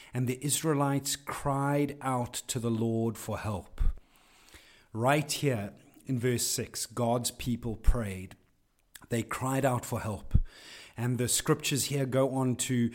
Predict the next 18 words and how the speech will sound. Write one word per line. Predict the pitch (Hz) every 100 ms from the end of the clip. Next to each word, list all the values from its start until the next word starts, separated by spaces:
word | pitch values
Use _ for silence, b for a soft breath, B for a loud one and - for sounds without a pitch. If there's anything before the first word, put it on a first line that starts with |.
| B
speak | - - 151 147
about | 131 123 120
a |
man | 120 120 127
called | 123 127 107 98
Gideon | 143 127 120 113
that | 117
was | 127
raised | 104 113 127 135 - 143
up | 120 -
by | 117 113
God | 120 123 117
in | 117 117
response | 110 - - 135 131 -
to | - 131
the | 117
prayers | - - 135 120 113 98
of, | - 113 101